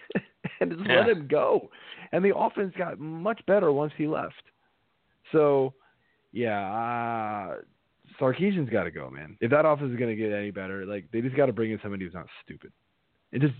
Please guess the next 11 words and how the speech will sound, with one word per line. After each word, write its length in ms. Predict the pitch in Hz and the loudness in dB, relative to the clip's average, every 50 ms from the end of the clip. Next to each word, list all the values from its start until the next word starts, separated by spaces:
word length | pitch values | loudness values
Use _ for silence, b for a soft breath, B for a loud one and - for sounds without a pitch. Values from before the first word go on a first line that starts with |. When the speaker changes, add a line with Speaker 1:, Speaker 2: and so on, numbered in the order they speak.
| - | -10
Speaker 1:
use 560 | - 110 113 117 123 131 135 139 139 139 139 127 123 | -14 -8 0 4 6 8 8 8 8 6 6 2 0
the 60 | 131 | -6
talent. 440 | 120 - - 123 127 123 113 104 95 - _ _ _ _ _ _ _ - | -6 -4 -4 -4 -2 -2 -4 -6 -10 -12 _ _ _ _ _ _ _ -4
Just 160 | 135 131 120 - - _ - | -4 -4 -4 -6 -14 _ -14
run 380 | 95 104 120 120 135 147 151 | -6 0 2 4 4 2 0
plays 480 | 135 139 143 135 135 127 127 127 127 120 - _ _ _ _ _ - - | 0 2 4 6 6 8 6 4 2 0 -6 _ _ _ _ _ -8 -4
to 60 | 123 | -4
use 380 | 113 101 107 117 120 120 113 - | -2 -2 0 0 0 0 -2 -4
the 60 | 117 | -6
talent. 380 | 107 - 107 107 98 82 71 - B B B B B B | -6 -4 -4 -4 -6 -6 -10 -14 B B B B B B
Just 120 | 143 135 | -4 -4